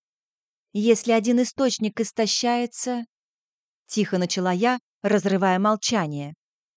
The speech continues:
«Страдает весь мир», подхватил Кайрос. «Ключ, который ты получила от торговца, был похищен из нашей святыни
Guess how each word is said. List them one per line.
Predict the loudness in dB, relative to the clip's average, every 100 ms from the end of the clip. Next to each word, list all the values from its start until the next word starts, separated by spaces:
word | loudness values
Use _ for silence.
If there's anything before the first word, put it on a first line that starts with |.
| _ _ _ _
«Страдает | _ -10 -4 -2 2 2 4 2 0
весь | -2 -2 -2
мир», | 0 0 0 -4 -10 _ _ _ _ _ _
подхватил | -8 -4 0 0 -2
Кайрос. | -4 -4 -6 -8 -12 -16 -20 _ _ _ _ _ _ _ _
«Ключ, | _ -6 -2 -2 -4 -8 -8 -10 _ _ _ _ _ _
который | -20 -12 -8 -6 -6
ты | -6 -8
получила | -6 -6 -6 -4 -2 -2 -4
от | -6
торговца, | -10 -8 -6 -6 -8 -18 -12 -12 -12 _ _ _ _ _ _ _
был | -16 -10 -4 -2 -2
похищен | -4 -6 -8 -8 -6 -4 -6 -6 -8
из | -8 -8 -6
нашей | -4 -4 -4 -8 -10
святыни | -10 -10 -10 -6 -2 -2 -4 -6 -10